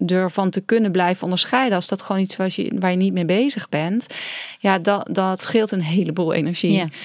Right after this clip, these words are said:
Speaker 1: En dan blijf je ook bij je eigen kleuren en bij je
Speaker 2: Ja.
Speaker 1: eigen pad. Eh, dus
Speaker 2: Ja.
Speaker 1: dat, dat ze-, wil niet zeggen dat het soms niet kan raken als je dus veel gekopieerd wordt. Want daar hebben wij het natuurlijk ook wel eens een
Speaker 2: Ja.
Speaker 1: keertje op een, op een, eh, op een app of een chat over gehad. Want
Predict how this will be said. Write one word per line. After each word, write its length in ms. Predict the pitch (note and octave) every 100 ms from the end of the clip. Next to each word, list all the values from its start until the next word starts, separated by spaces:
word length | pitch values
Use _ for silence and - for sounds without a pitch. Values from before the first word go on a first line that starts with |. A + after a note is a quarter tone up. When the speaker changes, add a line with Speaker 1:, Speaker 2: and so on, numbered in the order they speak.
| -
Speaker 1:
En 140 | - G#3
dan 140 | G#3
blijf 260 | G3+ G3+ -
je 60 |
ook 60 | F#3
bij 140 | F#3
je 60 | F#3
eigen 300 | F3+ F#3 -
kleuren 380 | A3+ G#3+ G3 F#3
en 100 | F3
bij 140 | F3
je 60 | F3
Speaker 2:
Ja. 60 |
Speaker 1:
eigen 260 | F3 E3 -
pad. 440 | - E3 D#3+ - - - - - - -
Eh, 100 | F#3+ F#3 F3+
dus 140 | F3 G3
Speaker 2:
Ja. 80 | F#3+
Speaker 1:
dat, 120 | A#3+
dat 240 | G#3+ A3
ze-, 120 | - B3+
wil 180 | G#3 A3
niet 200 | B3+ D4
zeggen 300 | B3+ A3+ G3+
dat 120 | G3+
het 140 | F#3+ A3 -
soms 400 | - G#3+ G#3 -
niet 180 | G#3+ -
kan 200 | G3+ F3+
raken 680 | F#3 G3+ A3+ - F#3+ F#3+ -
als 340 | - - F#3+ -
je 180 | F#3+ F3
dus 360 | F#3 F#3 - -
veel 360 | - - A3
gekopieerd 680 | - G3 F#3+ F3 G#3 A3+ D#3+
wordt. 280 | - - -
Want 120 | F3+
daar 140 | F#3 F3+
hebben 180 | F3+
wij 100 | F3+
het 120 | F3 F#3
natuurlijk 300 | F3+ F#3+ F#3+
ook 100 | G3
wel 80 |
eens 100 | F#3+
een 60 | F#3+
Speaker 2:
Ja. 140 | - A3+
Speaker 1:
keertje 220 | B3 -
op 120 | F#3+
een, 180 | F#3 -
op 180 | - F#3
een, 180 | F#3 F3
eh, 180 | F3+ F3 F3 - - - -
op 160 | F#3+ F#3+
een 120 | F3+
app 360 | - G3 - -
of 100 | F3
een 100 | G3
chat 320 | - G3+ -
over 280 | - F#3+ F#3+
gehad. 480 | - F#3 G3 C4 -
Want 340 | G3 F#3+ -